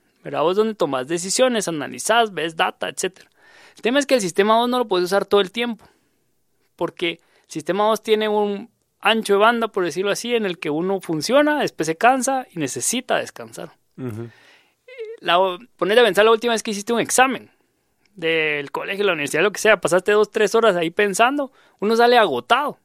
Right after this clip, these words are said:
Speaker 1: Y decís, "¿Pero por qué estoy tan cansado si no hice nada físicamente?". Tu mente usó muchísima energía porque estabas usando el sistema dos, ¿verdad vos?
Speaker 2: Sí, pues.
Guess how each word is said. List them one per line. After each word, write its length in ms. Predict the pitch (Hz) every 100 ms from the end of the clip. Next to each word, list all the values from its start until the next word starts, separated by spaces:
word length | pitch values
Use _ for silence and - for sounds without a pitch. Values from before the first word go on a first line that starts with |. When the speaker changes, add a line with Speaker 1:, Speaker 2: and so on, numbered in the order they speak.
| _ _ _ _ _ _
Speaker 1:
Y 80 | -
decís, 240 | 156 175 196
"¿Pero 220 | 208 170
por 80 | 139
qué 80 |
estoy 220 | 170 220 220
tan 260 | 226 220
cansado 540 | - 135 113 220 269 226
si 120 | 151
no 120 | 160
hice 200 | 190 202
nada 300 | 190 214 220
físicamente?". 760 | - 233 214 247 165 190 220 - _ _ _ _ 160
Tu 100 | 160
mente 440 | 180 214 240 233 _
usó 260 | 170 143 185
muchísima 720 | 208 208 190 - 214 247 277
energía 500 | 269 226 - 156 175 _ _ _ _
porque 180 | 175 147
estabas 240 | 165 170
usando 180 | 156 156
el 60 | 165
sistema 420 | 123 - 120 147
dos, 240 | 208 - _ _ _ _
¿verdad 140 | 143 139
vos? 100 | 165
Speaker 2:
Sí, 60 |
pues. 240 | 123 117